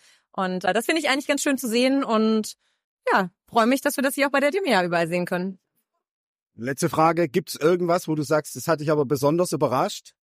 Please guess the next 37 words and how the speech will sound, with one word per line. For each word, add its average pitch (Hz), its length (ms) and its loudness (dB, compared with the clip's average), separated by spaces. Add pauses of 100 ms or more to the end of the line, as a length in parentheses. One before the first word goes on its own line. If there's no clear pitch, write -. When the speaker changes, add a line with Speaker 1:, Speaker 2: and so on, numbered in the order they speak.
(200)
Speaker 1:
Hier 277 140 -6
auf 277 40 -6
der 269 100 -2
demea? 262 360 2
Speaker 2:
Auf 370 60 -2
der 480 100 -12
demea, 139 320 -14
ja. 117 180 -16 (320)
Speaker 1:
In 269 120 0
der 440 140 4
Tat 311 360 2
hat 311 140 0
mich 302 160 -8
besonders 269 500 2
überrascht, 240 840 0
dass 247 200 0
doch 320 180 2
so 294 220 0
ein 277 100 0
paar 285 380 2
Unternehmen, 262 560 0
also 190 240 0
zum 190 100 -6
Beispiel 208 220 -2
Doctolib, 247 720 0
äh, 220 220 4
ist 214 60 -2
hier 220 420 2
übrigens 226 280 0
auch 214 100 4
gleich 220 180 2
nebenan, 202 480 0
äh, 220 160 2
mit 214 160 -2
einem 220 260 0
riesigen 285 920 0
Stand 247 480 0